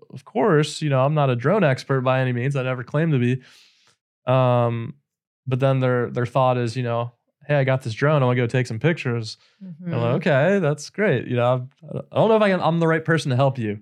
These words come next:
Speaker 1: but
Speaker 2: Yeah,
Speaker 1: <laughs>
Speaker 2: yeah. And yeah, I mean, it's, it's hard, I think, when people are trying to,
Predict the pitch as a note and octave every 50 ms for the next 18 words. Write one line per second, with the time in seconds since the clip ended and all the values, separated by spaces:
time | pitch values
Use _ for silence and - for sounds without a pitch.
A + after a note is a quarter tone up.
0 | _ - - C3 B2+ B2+ - D#3+ D#3+ D#3 E3+ E3+ D3 C#3+ C#3+ G3 G3 F3+ E3+ E3
1 | D#3+ D#3+ D#3+ - - F3+ G3 G3+ G3+ F#3+ F3+ F#3+ F#3 F3 F3 F#3+ G3+ A3 A#3+ A#3+
2 | A#3+ - - - G#3+ G#3+ G#3 - - - - G#3 G3+ G#3 A3 A3 A3 G#3+ G#3 F#3+
3 | F#3 F3 E3+ - G3 F#3 F3+ E3+ - - F#3+ F3 E3+ - G3+ F3+ F3+ F3+ F3+ F3
4 | F3 - G#3 F3+ E3+ E3+ E3+ E3 E3+ D#3+ - F#3 E3+ D#3+ D#3+ D3+ D3+